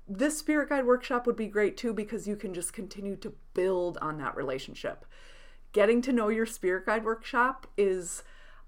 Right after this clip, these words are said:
I specifically created it for so many people.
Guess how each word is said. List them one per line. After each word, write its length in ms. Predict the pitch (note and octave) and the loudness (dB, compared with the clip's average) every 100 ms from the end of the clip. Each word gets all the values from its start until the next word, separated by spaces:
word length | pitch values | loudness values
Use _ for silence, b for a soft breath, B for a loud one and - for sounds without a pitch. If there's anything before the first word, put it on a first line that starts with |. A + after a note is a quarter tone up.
| - | 8
I 300 | G3 G#3+ B3+ | 8 10 6
specifically 960 | B3 - A#3+ - - C4+ - D#4 B3+ G#3 | 0 -2 -2 -2 -2 0 0 0 2 0
created 520 | - G#3+ G3 F3+ F3 | 0 0 2 2 2
it 160 | E3 - | 0 0
for 520 | - F#3 F3+ F3+ - | -2 2 2 2 -2
so 320 | - - A#3+ | -4 -2 0
many 240 | A#3+ A#3 A3 | 2 0 0
people. 640 | A#3 B3 G3+ D#3 D#3+ | 0 -2 0 0 0